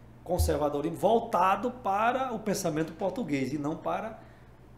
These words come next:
o questionamento de que, como seria o Brasil. Vamos lá, vamos pensar o quê? Vamos botar escola em cada província. O Brasil passou a ter dezesseis províncias, né?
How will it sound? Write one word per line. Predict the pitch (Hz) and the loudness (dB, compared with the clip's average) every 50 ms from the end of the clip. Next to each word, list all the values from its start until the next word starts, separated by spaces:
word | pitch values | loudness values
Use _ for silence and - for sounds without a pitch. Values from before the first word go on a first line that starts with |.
| - - | -14 -4
o | |
questionamento | - 175 160 - - 175 165 156 147 156 165 160 - | 0 0 0 2 2 0 0 2 2 0 0 -2 -2
de | 160 180 196 | -6 -6 -6
que, | - - 190 196 190 - - - | -4 -4 -4 -4 -4 -8 -10 -4
como | - 294 302 330 285 | -2 0 0 0 -2
seria | - - 214 165 175 196 | 0 0 0 0 0 0
o | |
Brasil. | 180 185 196 175 - 127 123 120 110 - - - - - - - - - - - - - | 0 0 0 0 0 -2 -4 -6 -8 -10 -12 -18 -20 -20 -20 -20 -20 -20 -20 -20 -14 -6
Vamos | - 233 285 269 | -4 -2 0 0
lá, | 196 - - - - - - | 0 0 -2 -6 -12 -12 -8
vamos | 180 233 285 302 247 208 - - - - | -8 -6 -4 -4 -6 -6 -8 -12 -10 -4
pensar | - 208 202 - 220 233 214 | -2 -2 0 2 2 0 0
o | |
quê? | - - 147 117 104 107 - - - | 0 -2 -4 -4 -4 -8 -12 -12 -8
Vamos | 143 165 180 165 156 147 | -6 -6 -6 -6 -8 -10
botar | 147 151 170 165 - 160 151 | -10 -10 -8 -4 -2 -2 -2
escola | - - - 175 196 190 160 - - - - 156 | -2 -2 0 0 0 0 -2 -6 -8 -12 -14 -10
em | |
cada | - - 160 147 147 | -2 -2 0 0 0
província. | 147 160 151 135 - 151 147 - - 120 117 | 2 2 0 0 0 -2 -4 -6 -8 -8 -4
O | |
Brasil | 123 147 151 143 165 175 | -2 0 0 2 0 0
passou | 180 185 165 - - 175 | 0 -2 -2 0 0 0
a | 165 | 0
ter | - - - 160 | 0 0 -2 -2
dezesseis | 156 151 147 165 165 165 - 165 165 165 | -2 -2 -4 -4 -4 0 0 0 0 0
províncias, | - 196 185 170 131 131 143 - - - - 110 - - - - - - - - - - - - - - - - - - | 0 0 0 0 0 -2 -6 -8 -8 -10 -12 -12 -14 -14 -18 -20 -20 -20 -20 -20 -20 -20 -20 -20 -20 -20 -20 -20 -18 -12
né? | 117 143 185 | -10 -8 -8